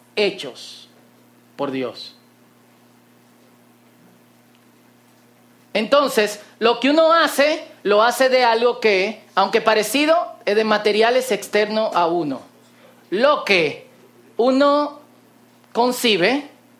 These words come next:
es del mismo material de uno. Full, ¿no ven Benjamín?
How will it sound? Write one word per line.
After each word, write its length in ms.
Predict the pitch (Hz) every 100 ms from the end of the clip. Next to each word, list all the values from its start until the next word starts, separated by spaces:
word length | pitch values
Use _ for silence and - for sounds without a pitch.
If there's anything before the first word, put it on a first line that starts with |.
| - - - - - - - -
es 200 | 208 -
del 160 | 208
mismo 320 | 214 262 247 262
material 760 | 247 247 220 190 180 208 208 - _ -
de 500 | 151 175 175 180 - - _ _ _ _ _ _ _ _
uno. 360 | 185 175 139 - - _ _ _ _ _ _ _ _ _ _
Full, 300 | - 302 208 135
¿no 100 | 185
ven 160 | 214 220
Benjamín? 600 | 214 220 208 165 127